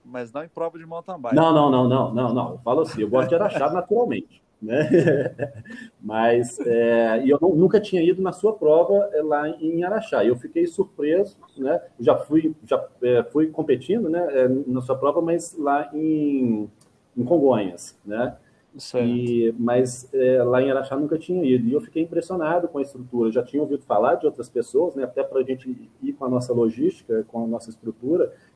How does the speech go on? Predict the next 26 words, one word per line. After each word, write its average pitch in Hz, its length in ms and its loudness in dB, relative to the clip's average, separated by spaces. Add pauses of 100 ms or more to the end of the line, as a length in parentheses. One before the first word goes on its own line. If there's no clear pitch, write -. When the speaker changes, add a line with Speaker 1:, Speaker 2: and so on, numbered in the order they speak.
(120)
Speaker 2:
Então, 117 140 -6
a 127 60 -2
gente 127 200 -6
tinha 127 120 -8
que 127 120 -12 (140)
nos 117 240 -4
informar. 120 560 -6 (340)
E 127 120 -4 (340)
tudo 220 320 0
que - 160 -4
eu 151 260 2
escutei 147 560 0
foi 175 160 2
exatamente 156 560 2
o 151 40 -10
que - 100 -2
aconteceu, 156 680 -2
sabe? 123 380 -2 (260)
Uma 123 140 -6
prova 127 260 4
muito 123 200 -2
bem 120 140 -4
organizada, 117 720 -2
a - 20 2
estrutura, 127 640 -2
a, 110 140 -4